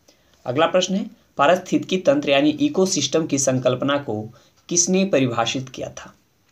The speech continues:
तो पारिस्थितिकी जो तंत्र है, इसकी संक-, अ, संकल्पना जो है, किसने परि-, अ, परिभाषित किया था? तो इसको परिभाषित किया गया था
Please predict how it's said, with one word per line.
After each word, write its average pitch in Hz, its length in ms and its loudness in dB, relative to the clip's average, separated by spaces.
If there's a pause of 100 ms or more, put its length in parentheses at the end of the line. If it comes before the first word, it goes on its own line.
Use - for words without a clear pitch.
(840)
तो 135 40 -4
पारिस्थितिकी 139 600 0
जो 160 440 0 (220)
तंत्र 147 240 4
है, 120 220 0
इसकी 143 200 -4
संक-, 135 340 -2
अ, 139 80 6
संकल्पना 135 520 2
जो 127 120 0
है, 131 100 2
किसने 139 280 -2
परि-, 139 280 0
अ, 135 120 2
परिभाषित 131 520 0
किया 143 180 2
था? 170 260 -6 (340)
तो 123 60 -8
इसको 123 200 -4
परिभाषित 139 560 -2
किया 113 220 -2
गया 107 200 -2
था 196 280 -6